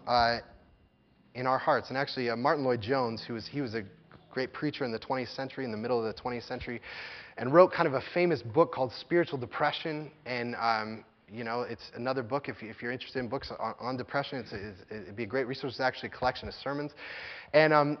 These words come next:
in, in that book, one of the things he talks about is he's talking about, uh, Christians as they struggle with depression. He says, you know, part of the problem is that, um, our, our hearts, our souls, ourselves are telling us what to do. You know, your heart's telling you what to do all the time. Like, my,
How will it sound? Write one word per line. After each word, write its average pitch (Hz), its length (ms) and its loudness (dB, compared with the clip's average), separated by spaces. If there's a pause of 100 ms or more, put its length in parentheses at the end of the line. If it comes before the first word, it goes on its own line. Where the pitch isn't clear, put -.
in, 240 260 10
in 185 200 6
that 185 180 10
book, 175 240 8
one 170 120 6
of 185 100 4
the - 60 -8
things 170 200 0
he 165 80 -2
talks - 320 4
about 139 160 2
is 123 80 -4
he's - 180 -8
talking 165 280 0
about, 127 320 4
uh, 123 220 2
Christians 135 520 -2
as 110 100 -8
they 127 160 0
struggle 135 460 2 (160)
with 131 100 -4
depression. 135 460 -4
He 135 100 -6
says, 139 260 -4
you 160 60 -2
know, 147 160 4
part 247 280 6
of 269 60 0
the 165 60 4
problem 180 540 6
is 117 180 -4 (680)
that, 165 220 10 (120)
um, 160 320 6 (1040)
our, 170 140 8
our 170 300 4
hearts, - 520 2
our 139 120 0
souls, 202 380 -2
ourselves 175 560 4
are 135 100 0
telling 196 380 0
us - 160 -2
what 147 180 0
to 131 60 -6
do. 120 240 -2
You 92 100 -4
know, 151 120 2
your 170 100 4
heart's 254 340 4
telling 196 320 4
you 160 140 4
what 151 200 6
to 139 80 -4
do 120 260 0
all 135 180 4
the 131 100 2
time. 120 280 -2
Like, 110 200 -2
my, 139 220 2